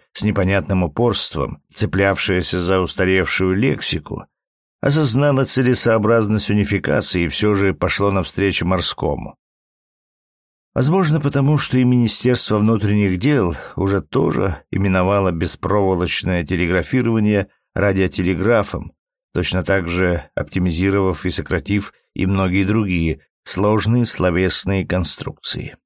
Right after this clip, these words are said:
Теперь и в армейском, и во флотском делопроизводстве,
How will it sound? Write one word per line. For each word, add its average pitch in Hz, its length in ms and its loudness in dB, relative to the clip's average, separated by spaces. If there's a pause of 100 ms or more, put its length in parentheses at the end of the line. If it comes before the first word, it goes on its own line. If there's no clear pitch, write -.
(720)
Теперь 165 420 2 (140)
и 101 140 2
в 92 80 2
армейском, 95 680 2
и 82 60 -2
во 80 140 -2
флотском 95 680 -2
делопроизводстве, 98 1200 -2